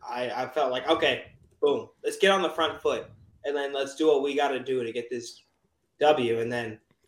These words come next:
Evan Conway doing what he's done all year, and I freaking love that kid, man.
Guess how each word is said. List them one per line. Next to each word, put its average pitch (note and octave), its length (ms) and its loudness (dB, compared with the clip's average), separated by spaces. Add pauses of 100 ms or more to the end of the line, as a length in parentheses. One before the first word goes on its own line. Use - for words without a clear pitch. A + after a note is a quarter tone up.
(140)
Evan D3+ 280 2
Conway A#2+ 600 0 (420)
doing D3+ 240 8
what C#3+ 180 6
he's D#3+ 240 2
done C3 340 2
all C#3 320 4
year, B2 420 0 (380)
and A#2+ 500 -2
I C3+ 720 2 (500)
freaking B2+ 320 2
love B2+ 220 2
that G#2+ 200 -4
kid, A2+ 260 -4
man. A2+ 380 -10